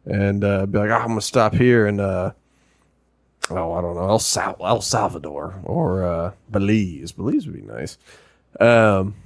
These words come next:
but, like, "Nope, we gotta get all the way to America." That's, oh, that's crazy. But now it's, like, Chinese citizens, like,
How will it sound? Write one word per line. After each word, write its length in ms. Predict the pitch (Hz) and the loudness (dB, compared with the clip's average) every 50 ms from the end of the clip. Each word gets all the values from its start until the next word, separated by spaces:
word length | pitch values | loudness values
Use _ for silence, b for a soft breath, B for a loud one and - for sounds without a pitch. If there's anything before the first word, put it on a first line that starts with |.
| - - | -4 0
but, 120 | 156 156 | 2 4
like, 80 | 165 175 | 6 6
"Nope, 200 | 190 190 156 - | 4 4 2 2
we 80 | 143 | 2
gotta 120 | 147 143 127 | 2 4 6
get 100 | 127 127 | 6 6
all 200 | 131 143 147 143 | 8 8 8 8
the 60 | 139 | 8
way 140 | 135 135 123 | 6 6 6
to 40 | |
America." 480 | 120 107 117 117 117 107 - 82 85 80 | 4 4 4 4 4 2 0 -2 -6 -6
That's, 220 | 73 80 101 107 | -6 -6 -8 -6
oh, 180 | - 113 151 151 | -6 -4 -2 -2
that's 180 | 120 135 143 - | -2 -2 -2 -4
crazy. 400 | - 98 95 95 101 107 113 - b b b b b b b b b _ _ _ _ | -4 -4 -2 -2 -2 -4 -4 -6 b b b b b b b b b _ _ _ _
But 80 | - 110 | 0 2
now 220 | 123 131 139 135 | 4 4 4 4
it's, 100 | 120 - | 4 4
like, 260 | - 113 107 104 - | 2 2 2 0 -4
Chinese 500 | - - - 180 180 190 202 220 196 - | -6 -2 0 2 4 4 4 2 2 2
citizens, 720 | - 123 104 104 - - 101 95 92 95 92 92 - - | 0 -2 -2 -2 -4 -2 -4 -4 -4 -4 -6 -10 -10 -10
like, 180 | 90 92 98 98 | -8 -8 -8 -10